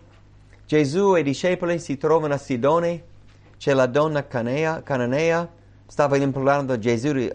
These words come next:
aiutare sua figlia. E cosa dissero i discepoli? Leggo Matteo quindici ventitré.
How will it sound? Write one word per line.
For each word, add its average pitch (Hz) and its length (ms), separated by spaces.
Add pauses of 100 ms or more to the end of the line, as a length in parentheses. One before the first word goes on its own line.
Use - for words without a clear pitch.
aiutare 127 440
sua 117 200
figlia. 170 520 (440)
E 139 140
cosa 185 280
dissero 139 480
i 104 120
discepoli? 170 640
Leggo 143 480
Matteo 160 760
quindici 160 500
ventitré. 127 760